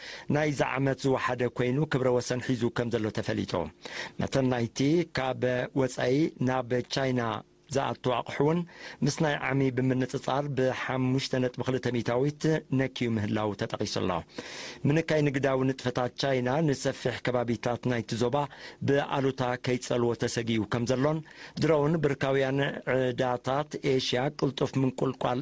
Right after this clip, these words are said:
ኣርእየን ከም ዘለዋን ይጥቀስ። ኣሜሪካ ኣብ ልዕሊ ገዚፍ ክፋል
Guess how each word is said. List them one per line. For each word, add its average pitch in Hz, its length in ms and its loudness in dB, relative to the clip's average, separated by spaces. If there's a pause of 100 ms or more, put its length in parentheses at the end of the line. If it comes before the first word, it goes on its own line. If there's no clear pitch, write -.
(120)
ኣርእየን 127 440 0
ከም 117 220 -2
ዘለዋን 101 440 0 (160)
ይጥቀስ። - 520 -4 (760)
ኣሜሪካ 131 360 2
ኣብ 135 140 0
ልዕሊ 131 220 2
ገዚፍ 120 520 0
ክፋል 127 440 0